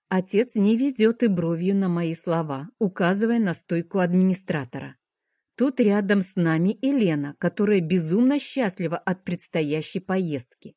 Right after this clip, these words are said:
Ей все равно на мои сомнения и вопросы. Душой она уже парит над землей, устремляясь в теплые края. "Мы уже все обговорили".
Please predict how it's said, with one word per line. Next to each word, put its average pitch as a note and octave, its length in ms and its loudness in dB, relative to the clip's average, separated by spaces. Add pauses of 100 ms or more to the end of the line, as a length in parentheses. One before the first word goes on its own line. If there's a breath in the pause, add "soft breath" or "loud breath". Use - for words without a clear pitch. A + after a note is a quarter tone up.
(560)
Ей F3+ 260 2
все A#3+ 300 2
равно C#4+ 320 2
на F#3+ 160 4
мои F#3 240 2
сомнения G3+ 680 0
и G#3+ 140 -4
вопросы. G3+ 680 -4 (340)
Душой F#3 520 0
она B3+ 280 2
уже B3 260 2
парит F#3 440 0
над F#3 200 2
землей, E3 500 2 (300)
устремляясь F3+ 880 0
в - 20 -20
теплые F3+ 420 0
края. F3+ 480 -2 (1160)
"Мы E3+ 260 2
уже D3+ 260 -2
все D#3+ 460 -4
обговорили". F3+ 920 2